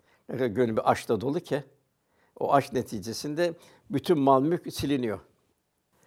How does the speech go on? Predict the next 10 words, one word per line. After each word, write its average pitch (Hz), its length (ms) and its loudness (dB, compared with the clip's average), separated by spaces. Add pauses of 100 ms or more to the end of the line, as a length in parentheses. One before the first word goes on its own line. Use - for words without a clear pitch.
(240)
Cebrail 131 420 2
dedi 156 140 -2
ki, 120 60 -8
"Ben 127 260 -2 (520)
insan 123 380 -4
değilim, 104 260 -4
ben 113 120 -4
alıp 104 260 -8
götüremem." 104 540 -10
dedi. - 180 -20